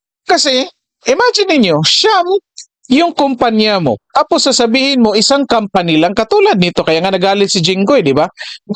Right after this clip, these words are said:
Ito sa-, sasabihin mong impormasyon, eh, sa isang company lang.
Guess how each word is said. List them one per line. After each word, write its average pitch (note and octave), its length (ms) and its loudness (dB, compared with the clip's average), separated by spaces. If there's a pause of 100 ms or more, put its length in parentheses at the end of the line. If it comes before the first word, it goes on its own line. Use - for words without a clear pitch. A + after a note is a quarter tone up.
Ito A#3+ 240 -2
sa-, C4 320 -2
sasabihin A3+ 640 0
mong A3 160 2
impormasyon, F#3+ 640 0
eh, C#4 320 0
sa A#3+ 160 2
isang A#3 240 0
company F3 480 -2
lang. D3+ 160 0